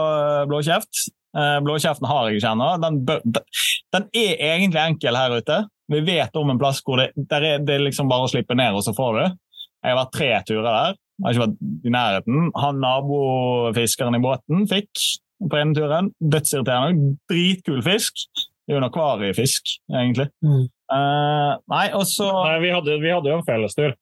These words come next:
Speaker 3: som gikk bra. Så det er det, det er, det er det der at du driver og sniker deg unna.
Speaker 1: Ja.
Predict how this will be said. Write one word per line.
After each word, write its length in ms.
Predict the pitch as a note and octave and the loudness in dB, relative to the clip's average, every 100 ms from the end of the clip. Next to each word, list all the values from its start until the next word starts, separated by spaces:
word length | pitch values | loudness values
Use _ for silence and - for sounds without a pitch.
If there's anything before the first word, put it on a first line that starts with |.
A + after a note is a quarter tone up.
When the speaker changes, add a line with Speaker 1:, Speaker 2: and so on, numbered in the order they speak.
| _ _ | _ _
Speaker 3:
som 200 | - C#3 | -2 0
gikk 160 | C#3 | 0
bra. 180 | C3 E3 E3 _ _ _ _ _ _ _ _ _ _ | 0 0 -2 _ _ _ _ _ _ _ _ _ _
Så 80 | - | -2
det 60 | D#3 | 0
er 60 | |
det, 340 | F3+ E3 E3+ F3 | 2 2 2 0
det 80 | |
er, 100 | E3+ F3 | 0 0
det 100 | F3+ | 0
er 80 | |
det 100 | F#3 | 2
der 160 | F#3 E3 | 2 2
at 100 | F3 | 2
du 80 | D#3+ | 0
driver 220 | E3 D3 | 2 2
og 80 | E3 | 2
sniker 360 | - C3+ A#2 D#3+ | 2 0 0 0
deg 100 | D#3 | 2
unna. 160 | D3 F4+ - _ | 0 -2 -8 _
Speaker 1:
Ja. 160 | - | 0